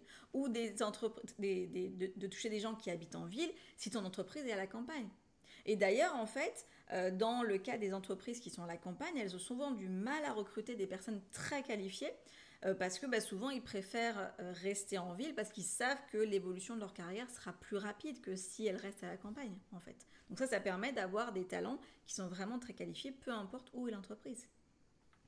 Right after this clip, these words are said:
Intérêt numéro cinq, c'est la continuité des, des activités. En fait, en encourageant le télétravail, les entreprises, en fait, elles vont être mieux préparées à faire face à des situations d'urgence, comme des catastrophes naturelles,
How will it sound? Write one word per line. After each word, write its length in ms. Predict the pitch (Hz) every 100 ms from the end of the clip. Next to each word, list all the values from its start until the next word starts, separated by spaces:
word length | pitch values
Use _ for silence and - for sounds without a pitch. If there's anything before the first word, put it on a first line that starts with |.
| - - - -
Intérêt 420 | 330 339 320 285
numéro 320 | 247 233 208
cinq, 200 | 196 311 453
c'est 240 | - 277
la 160 | 269 226
continuité 960 | - - 370 - 349 311 269 247 302
des, 220 | 269 240 226
des 260 | 202 214
activités. 540 | 226 226 226 220 214 190 - _ - - - -
En 120 | 220
fait, 200 | 247 453
en 80 | 277
encourageant 560 | 247 254 302 311 302 311
le 100 | 233
télétravail, 580 | 208 196 - 190 233 480 480 - - -
les 160 | 214
entreprises, 500 | 247 247 233 - 359
en 80 | 269
fait, 160 | 311 277
elles 100 | 220
vont 100 | 208
être 180 | 208
mieux 380 | 208 214 233 311 320
préparées 540 | 277 254 220 214 302
à 100 | 302
faire 220 | 247 202
face 280 | - 269 302
à 60 | 196
des 140 | 185
situations 520 | 190 202 196 196 226
d'urgence, 640 | 214 220 254 254 294 262 -
comme 320 | 214 208 180
des 100 | 170
catastrophes 640 | - 220 220 202 - 214 208
naturelles, 500 | 214 - 269 285